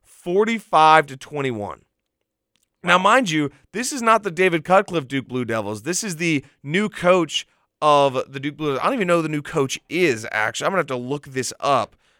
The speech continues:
Speaker 1: 'cause Cutcliffe, I believe, sort of retired. He kinda retired. It was hard to tell exactly what the vibes were over there
Speaker 2: I
Speaker 1: at
Speaker 2: mean, he was old.
Speaker 1: I mean, yeah.
Speaker 2: I,
Speaker 1: So
Speaker 2: I think it was like a Bill Snyder.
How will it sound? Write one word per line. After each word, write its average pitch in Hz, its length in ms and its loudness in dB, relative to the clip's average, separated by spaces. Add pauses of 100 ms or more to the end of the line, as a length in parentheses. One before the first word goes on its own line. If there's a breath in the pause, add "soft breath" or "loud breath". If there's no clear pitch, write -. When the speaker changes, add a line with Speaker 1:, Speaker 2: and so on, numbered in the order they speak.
Speaker 1:
'cause 123 160 -6
Cutcliffe, 156 460 -4
I 147 100 -2
believe, 139 600 -4 (180)
sort 185 280 -4
of 226 80 2
retired. 254 580 -2 (460)
He 139 120 -18
kinda 202 300 -6
retired. 220 640 -2 (400)
It - 80 -2
was 359 140 0
hard 277 180 0
to 196 80 -8
tell 180 240 2
exactly 135 300 -2
what 117 200 -4
the 117 80 -10
vibes 104 340 -4
were 98 220 -4
over 104 200 -2
there 101 300 -2
Speaker 2:
I 120 100 0
Speaker 1:
at 117 40 0
Speaker 2:
mean, 117 280 -8 (480)
he 208 60 -20
was 131 140 -12
old. 87 380 -18 (320)
Speaker 1:
I 208 40 -10
mean, 214 120 -4
yeah. 123 120 0 (140)
Speaker 2:
I, - 120 -12
Speaker 1:
So 180 380 2
Speaker 2:
I 170 60 -2
think 196 120 -4
it 165 40 -4
was 139 100 -4
like 127 120 -10
a 104 60 -8
Bill 101 220 -8
Snyder. 90 540 -12